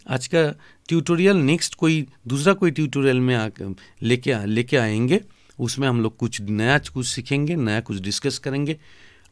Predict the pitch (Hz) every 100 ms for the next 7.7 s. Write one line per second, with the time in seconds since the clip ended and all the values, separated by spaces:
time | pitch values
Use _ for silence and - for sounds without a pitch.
0 | - 131 165 185 180 - 156 139 127 120
1 | 107 104 104 104 - 117 107 107 160 208
2 | - - - 120 - 139 180 202 - _
3 | - - - - 113 120 165 165 156 165
4 | 165 139 - _ _ _ _ _ _ _
5 | _ - - 131 135 165 175 139 127 120
6 | 107 - - 175 165 - 160 170 220 -
7 | - - - _ - 143 185